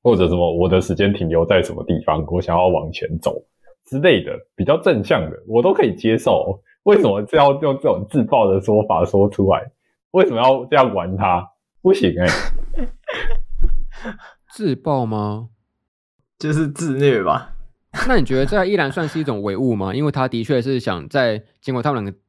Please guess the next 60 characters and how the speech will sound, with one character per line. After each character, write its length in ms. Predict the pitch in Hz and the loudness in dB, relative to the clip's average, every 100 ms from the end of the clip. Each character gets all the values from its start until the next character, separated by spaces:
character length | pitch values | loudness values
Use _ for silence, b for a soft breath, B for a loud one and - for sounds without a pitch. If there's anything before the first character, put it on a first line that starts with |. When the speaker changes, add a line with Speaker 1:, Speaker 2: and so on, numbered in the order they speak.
| _ | _
Speaker 2:
都 120 | 156 | -4
交 140 | 156 147 | 0 0
往 160 | 120 | -2
了， 60 | 92 | -4
还 100 | 110 | -8
是 80 | 139 | -6
想 240 | 127 104 | -4 -4
维 120 | 107 | -4
持 360 | 117 107 110 117 | -4 -6 -6 -8
之 160 | 135 | -10
前 120 | 151 104 | -8 -6
的 60 | |
关 200 | 101 101 | -4 -6
系， 200 | 98 98 | -6 -10
这 60 | 107 | -6
种 160 | 120 | -6
感 160 | 110 80 | -6 -8
觉， 280 | - - - _ _ _ _ _ _ | -12 -20 -20 _ _ _ _ _ _
还 100 | _ | _
是 80 | 120 | -4
说 140 | 143 160 | -2 0
这 100 | 156 | -2
也 60 | |
是 100 | 104 | -2
一 60 | 143 | -4
种 120 | 98 | -4
真 240 | - 95 | -8 -6
物？ 220 | 98 - 151 _ _ _ _ _ _ _ _ _ _ _ _ _ _ _ _ _ _ | -6 -8 -14 _ _ _ _ _ _ _ _ _ _ _ _ _ _ _ _ _ _
Speaker 1:
他 120 | 147 | -4
既 120 | 156 | 0
然 160 | 156 104 | 2 2
都 140 | 117 | 0
面 240 | 117 123 92 | 2 2 2
对 180 | 104 87 | 2 2
了， 80 | |
就 100 | 82 | 2
是 140 | 87 90 | 2 4
真 200 | 87 80 | 2 2
物 200 | 87 73 | 0 0
了 80 | 67 | -2
吧？ 120 | - - _ _ _ _ _ _ _ _ _ _ _ _ _ _ _ - | -4 -8 _ _ _ _ _ _ _ _ _ _ _ _ _ _ _ -4
Speaker 2:
哦， 220 | 113 107 | -2 0
但 140 | 139 | -2
是 80 | 127 | -2
你 80 | 139 | -2
不 120 | 110 | -2
满 160 | 127 98 | -2 -2
意 80 | 107 | -4
就 80 | 110 | -4
对 160 | 107 | -4
了。 220 | 80 - 123 _ _ _ _ _ _ _ _ | -4 -10 -16 _ _ _ _ _ _ _ _
Speaker 1:
对 120 | 101 | -2
啊， 120 | 95 87 | 0 0
只 160 | 104 | 0
是 60 | 143 | 2
我 180 | 147 131 | 2 2
觉 160 | 160 | 2
得 80 | 185 | 0
他 240 | 180 180 | 2 0
的， 400 | 170 135 117 - | 2 0 0 -8